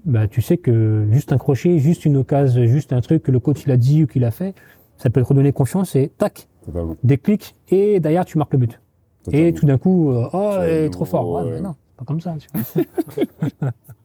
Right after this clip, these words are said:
Speaker 1: <laughs>
Speaker 2: Mais, tu vois, cette maturité que t'as, en fait, là, on est un peu plus tard quand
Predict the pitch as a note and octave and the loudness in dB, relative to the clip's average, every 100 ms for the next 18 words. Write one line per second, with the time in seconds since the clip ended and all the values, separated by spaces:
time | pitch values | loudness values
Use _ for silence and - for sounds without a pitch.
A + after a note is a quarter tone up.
0 | _ - - A3 G#3+ F#3 F3 F3 F3+ D3+ | _ -10 -6 -4 -2 -2 -2 -4 -6 -10
1 | C3+ C#3+ - B2+ _ - - D#3 B2 B2 | -8 -8 -8 -16 _ -6 -4 -2 -2 -2
2 | A#2 C3 C3+ C3 G#2 F2+ _ _ - - | -2 -2 -2 -2 -4 -8 _ _ -20 -20
3 | _ _ - F#2 G2 F2+ F2+ A#2+ A#2+ B2 | _ _ -10 -6 -4 -4 -4 -4 -2 0
4 | G2+ E2 F#2+ G#2+ A#2 A2 - | 0 0 -2 -2 -2 -4 -8